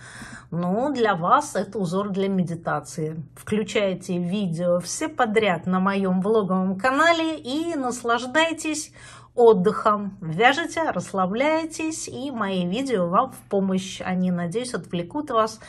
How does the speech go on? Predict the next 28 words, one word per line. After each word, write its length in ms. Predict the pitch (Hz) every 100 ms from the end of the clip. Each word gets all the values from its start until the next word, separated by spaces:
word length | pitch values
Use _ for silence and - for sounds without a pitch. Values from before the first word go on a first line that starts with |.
| - -
от 160 | - 220
серых 300 | 302 294 247
будней 400 | 254 349 320 302
и 40 |
плохих 520 | 190 180 180 320 -
мыслей. 640 | 175 170 175 175 175 170 165
Обязательно 500 | 185 185 277 302 190
загляните 640 | 175 185 185 208 285 -
на 100 | 202
мой 160 | 185 175
влоговый 460 | 185 202 196 185
канал 480 | 175 180 185 220 302
и 40 |
оставайтесь 680 | 190 214 - 202 175 175 170
там. 300 | - 165 180 - - - -
А 80 | 180
то, 160 | 330
кто 200 | 330 -
начинающий, 760 | 285 294 302 330 381 339 - 202
я 180 | 208
тем 300 | 233 302 285
более 440 | 240 269 254 208 202
рекомендую 540 | 220 262 254 254 220
попробовать 680 | 190 196 190 196 180 180 175
этот 280 | 180 175 -
узор, 360 | 220 392 480 - - - - - -
потому 400 | 262 285 302 330
что 460 | 311 - 294 285